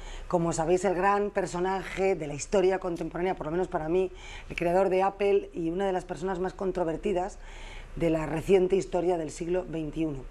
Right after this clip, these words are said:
porque murió hace muy poquito. Y precisamente por eso tengo la, el placer y la suerte de tener a una persona a la que yo querría comparar en su talento, como su socio, buen amigo mío también,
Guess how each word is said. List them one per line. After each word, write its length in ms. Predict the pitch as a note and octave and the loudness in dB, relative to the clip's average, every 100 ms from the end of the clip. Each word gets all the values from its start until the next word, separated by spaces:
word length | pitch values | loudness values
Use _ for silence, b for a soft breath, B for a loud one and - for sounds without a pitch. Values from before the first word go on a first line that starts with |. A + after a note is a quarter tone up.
| - - - - - - - - | -12 -12 -12 -10 -8 -8 -6 -4
porque 240 | C#3+ D3+ D#3 | -4 -4 -2
murió 380 | D3+ D#3 E3 | -2 2 4
hace 140 | E3 E3 | 2 0
muy 200 | F3 F3+ | 0 0
poquito. 380 | C#3 C#3+ D3 - B B B B | -2 -8 -8 -12 B B B B
Y 100 | A3 | 4
precisamente 640 | A3 A3 C4+ C#4+ C#4 C#4 C4+ | 6 6 4 0 0 -2 -4
por 160 | B3+ | -2
eso 280 | C4 G3+ G#3 - B B B B - | -4 -4 -8 -10 B B B B 2
tengo 240 | G3+ F#3 G#3 | 6 8 8
la, 300 | F#3+ D#3+ D#3+ | 6 2 -4
el 80 | D3 | -6
placer 320 | E3 F#3+ G3 | -2 2 2
y 40 | F3 | 2
la 100 | D#3+ | -2
suerte 460 | G3+ A3 F#3 G3+ - | -2 -2 -2 -4 -4
de 120 | D#3 | -4
tener 300 | D#3 F3 G3 | 0 0 0
a 100 | E3 | 0
una 180 | F#3 F#3 | -2 -2
persona 280 | D#3+ G3 | -2 0
a 20 | F3 | 0
la 120 | D#3+ | 0
que 100 | D3+ | 0
yo 140 | F3+ | 0
querría 340 | G3+ E3 F3+ G3 | 2 0 2 2
comparar 560 | F3 D3+ D#3+ E3+ G3 B B B B | 0 -6 -4 -4 -4 B B B B
en 100 | D#3+ | -6
su 140 | D#3 D3+ | -4 0
talento, 520 | D#3+ A3 A3 F#3 - - B B B B - | 4 4 4 -2 -4 -10 B B B B -6
como 220 | D3 C#3 | -4 -2
su 100 | C#3+ | 0
socio, 440 | - G3 F#3 F3+ | 2 4 6 6
buen 200 | E3+ D3+ D3+ | 4 -2 -2
amigo 240 | D3+ D3 | -2 -2
mío 200 | E3+ E3 | -2 0
también, 380 | E3+ F3 G3 | 0 2 2